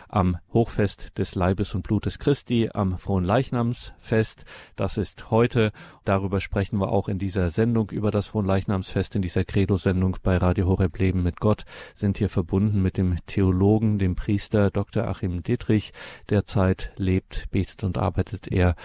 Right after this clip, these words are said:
im Bistum Regensburg, arbeitet als wissenschaftlicher Mitarbeiter am Institutum Marianum. Und liebe Hörerinnen und Hörer, wenn Sie in die Details zu dieser Sendung schauen, werden Sie auch einige Hinweise auf Bücher von ihm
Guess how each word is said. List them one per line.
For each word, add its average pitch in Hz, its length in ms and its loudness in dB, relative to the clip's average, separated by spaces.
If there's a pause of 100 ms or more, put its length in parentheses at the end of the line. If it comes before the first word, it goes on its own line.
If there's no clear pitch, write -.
(320)
im 90 420 4
Bistum 92 420 0
Regensburg, 107 960 2
arbeitet 95 420 -4
als 90 140 -4
wissenschaftlicher 95 560 -4
Mitarbeiter 87 560 0
am 98 100 -4
Institutum 92 800 -2
Marianum. 95 840 4 (360)
Und 101 220 -4
liebe 92 160 0
Hörerinnen 95 360 2
und 87 120 -2
Hörer, 98 280 2
wenn 92 140 0
Sie - 100 -8
in 98 120 -4
die 90 80 -4
Details - 500 -2
zu 104 100 -6
dieser 101 240 0
Sendung 92 300 0
schauen, 95 300 2
werden 95 220 2
Sie 92 140 0
auch - 220 2
einige 90 340 0
Hinweise 92 420 2
auf 85 180 -2
Bücher - 320 2
von 98 200 0
ihm 92 200 0